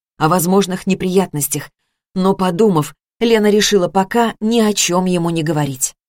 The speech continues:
Её новый коллега был взрослым человеком, не производящим впечатления тугодума.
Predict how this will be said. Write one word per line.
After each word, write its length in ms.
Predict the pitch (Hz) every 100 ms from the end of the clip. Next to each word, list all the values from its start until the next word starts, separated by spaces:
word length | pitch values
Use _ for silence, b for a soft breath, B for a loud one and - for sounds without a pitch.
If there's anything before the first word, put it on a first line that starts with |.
| _ 165
Её 180 | 156
новый 280 | 165 156 156
коллега 420 | 156 143 147 160
был 300 | 151 165 160 -
взрослым 500 | 147 151 139 147 143
человеком, 600 | 151 151 180 226 233 233 b _
не 160 | 254 269
производящим 720 | 254 262 240 220 240 - 254
впечатления 760 | - 226 196 156 160 160 156 156
тугодума. 760 | 185 165 185 147 147 139